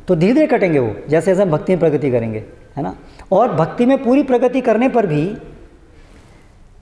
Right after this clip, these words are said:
आ, वो परोक्ष रूप से, परोक्ष रूप से भगवान के आयोजन से वो शरीर जब तक है तब तक गुण, शरीर तो गुणों से ही बना है,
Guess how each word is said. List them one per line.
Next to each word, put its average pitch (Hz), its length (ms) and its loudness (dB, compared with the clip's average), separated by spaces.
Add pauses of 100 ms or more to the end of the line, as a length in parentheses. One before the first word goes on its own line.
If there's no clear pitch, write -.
(480)
आ, 131 360 0 (300)
वो 175 260 2 (680)
परोक्ष 233 420 2
रूप 277 100 0
से, 247 240 2 (560)
परोक्ष 202 340 2
रूप 208 100 -2
से 190 140 0
भगवान 170 400 2
के 196 100 0
आयोजन 175 340 2
से 165 380 -4 (300)
वो 240 100 2
शरीर 214 400 0
जब 233 240 -2
तक 254 160 2
है 240 80 2
तब 240 200 -2
तक 247 240 0
गुण, 233 200 2 (300)
शरीर 185 280 0
तो 233 80 0
गुणों 208 180 0
से 208 80 2
ही 226 60 2
बना 202 140 0
है, 202 120 -8